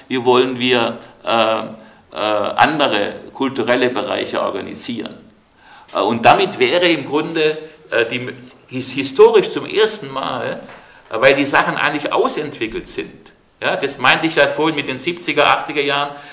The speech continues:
dass wir heute alle Facetten des Kapitalismus, von der Wertschöpfung, von der Industrie, über den Finanzmarkt, die Kredit-,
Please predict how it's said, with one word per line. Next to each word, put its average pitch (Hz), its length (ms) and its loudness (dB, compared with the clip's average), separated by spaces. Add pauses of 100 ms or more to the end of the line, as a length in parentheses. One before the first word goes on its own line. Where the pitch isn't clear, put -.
(220)
dass - 220 2
wir 127 160 2
heute 196 320 4 (120)
alle 226 260 4
Facetten 175 680 -2
des 127 160 -4
Kapitalismus, 127 840 -4 (180)
von 190 200 0
der 147 140 4
Wertschöpfung, 156 640 -2
von 156 200 4
der 147 100 -2
Industrie, 147 760 -8 (240)
über 127 240 -2
den 131 160 2
Finanzmarkt, 135 840 0
die 123 100 -10
Kredit-, 151 520 -4